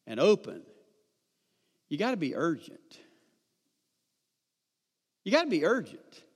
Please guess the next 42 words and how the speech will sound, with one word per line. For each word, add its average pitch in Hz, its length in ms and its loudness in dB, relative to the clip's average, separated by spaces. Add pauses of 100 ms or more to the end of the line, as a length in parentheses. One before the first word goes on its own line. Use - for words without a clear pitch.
(1300)
See, 311 260 0
see, 339 140 2
the, 349 220 -4
the 294 100 -2
old 370 220 0
devil 339 340 4
will 185 80 2
tell 226 360 2
you, 156 240 4
and 233 80 0
he'll, 269 180 6
he'll 254 180 4
tell 277 240 0
you 220 140 0
over 247 180 4
and 226 60 0
again. 247 140 -6
I 302 80 2
can 311 160 -2
tell 370 200 0
you 285 80 0
'cause 175 140 -2
he 160 80 -2
tells 196 280 0
me, 233 360 -8
all - 100 -6
right? 262 160 -4 (400)
Now, 240 100 0
uh, 277 300 -4
anything 339 460 2
I've 277 180 4
learned 262 280 0
about 202 320 2
spiritual 226 400 -2
warfare 214 320 0
is 180 160 0
because 160 260 -2
I've 226 180 2
been 208 140 0
in 147 80 -2
the 127 80 -8
fight. 127 440 -2